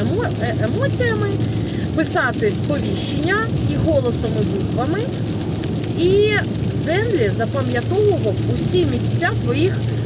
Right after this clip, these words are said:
ночівель. Я не знаю, для чого це придумали його, е, програмісти,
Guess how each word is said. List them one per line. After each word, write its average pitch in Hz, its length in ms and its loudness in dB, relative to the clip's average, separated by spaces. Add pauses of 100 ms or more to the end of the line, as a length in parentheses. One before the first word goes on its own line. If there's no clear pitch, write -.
(200)
ночівель. 269 560 0 (460)
Я 320 140 2
не 403 140 4
знаю, 320 360 2
для 269 240 0
чого 269 280 2
це 214 280 2 (120)
придумали 220 680 2
його, 226 440 2 (1900)
е, 214 60 2 (1200)
програмісти, 359 720 0